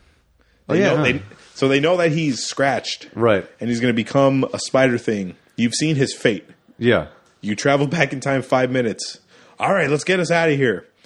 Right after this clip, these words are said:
Speaker 2: Doctor Smith, you can come along too. Leave his ass on the fucking
Speaker 1: Yeah,
Speaker 2: planet.
Speaker 1: you're, you're, you're done.
Speaker 2: You know, you know what he's gonna become.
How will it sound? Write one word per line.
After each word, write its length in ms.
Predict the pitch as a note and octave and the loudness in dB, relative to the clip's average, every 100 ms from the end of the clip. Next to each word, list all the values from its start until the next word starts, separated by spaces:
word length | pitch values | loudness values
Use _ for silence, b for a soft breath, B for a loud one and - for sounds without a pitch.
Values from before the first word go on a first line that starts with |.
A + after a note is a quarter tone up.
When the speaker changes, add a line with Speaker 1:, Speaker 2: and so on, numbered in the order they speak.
| b | b
Speaker 2:
Doctor 240 | B2+ D3 | -2 -2
Smith, 360 | C3+ E3 G3+ G3 | -2 -2 -2 0
you 60 | E3 | -2
can 100 | E3 | 0
come 180 | E3 D#3+ | 0 0
along 260 | D3+ C#3+ | 0 -2
too. 300 | - C#3+ G2 - B B | -4 -2 -2 -6 B B
Leave 220 | - G3 B3+ | -4 0 2
his 100 | G3+ | 2
ass 260 | G#3+ G#3+ | 0 0
on 80 | G#3 | 0
the 60 | F3+ | 0
fucking 320 | - G3+ F3+ | 0 0 0
Speaker 1:
Yeah, 60 | |
Speaker 2:
planet. 400 | E3 G3 A3 A#2+ | 0 2 2 2
Speaker 1:
you're, 80 | C3 | 2
you're, 200 | C#3+ D3 C#3+ | 0 0 0
you're 140 | D3 | 2
done. 280 | F3 A2+ E2 B2+ | 0 -2 -6 -2
Speaker 2:
You 140 | E3+ | 0
know, 280 | A#3 F4 C4+ | 2 2 0
you 120 | D#3+ | 0
know 140 | G#3+ C#4+ | 0 2
what 120 | C4 | 2
he's 120 | G3+ | 2
gonna 120 | G3 | 2
become. 460 | F#3 - B3+ E3+ | 0 0 0 0